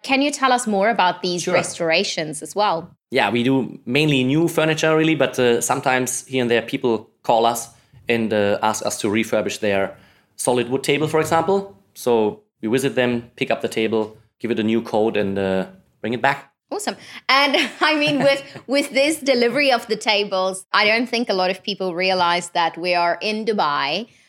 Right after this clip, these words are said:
Speaker 1: We have very, very high buildings. And a lot of the
Speaker 2: Yeah.
Speaker 1: times your tables actually don't fit in the lifts.
Speaker 2: Exactly.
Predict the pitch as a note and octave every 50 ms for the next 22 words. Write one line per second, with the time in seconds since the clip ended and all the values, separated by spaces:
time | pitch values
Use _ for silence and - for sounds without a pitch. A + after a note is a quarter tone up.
0 | _ _ _ - G#3 G3+ G#3 G#3+ F#3+ - - - - G3 A3+ A3+ A3+ A3+ A3 G3+
1 | F#3+ - - G3+ G3 F#3+ F#3 F#3+ A3 C4+ C#4 C#4+ C#4 C4+ C4 A#3 G#3+ G#3 G3+ F#3
2 | E3 E3+ A3 A3+ A3+ A3+ G#3 G3 G3 G3+ A3 G3+ - - A3 A3 G#3 G#3+ A3 G#3+
3 | G#3+ G3 E3+ D#3+ D#3+ D#3 D3+ D3+ D3+ D#3 E3 F#3 A3+ C#4 E4+ E4+ - - - -
4 | - - - - _ - G#3+ A3 A3 A3 G#3+ G#3+ G#3+ G#3+ G#3+ A3+ - - G#3+ A3+
5 | A3 A3+ A#3 C#4 - - A#3+ G#3 - B3+ B3 A3 G#3 G#3+ F#3+ F#3+ G3+ G3 G3 F#3+
6 | - - G#3 G3+ G3+ F#3+ G3+ G3 G3 - E3+ F3+ - - - F3 D#3+ E3 D#3+ E3
7 | E3+ - - - D3+ - - - D#3+ D3+ B2+ C3 C#3 - - - - - _ -
8 | - B2+ A#2+ - C#3 A#2+ A#2 - G#2 G2 -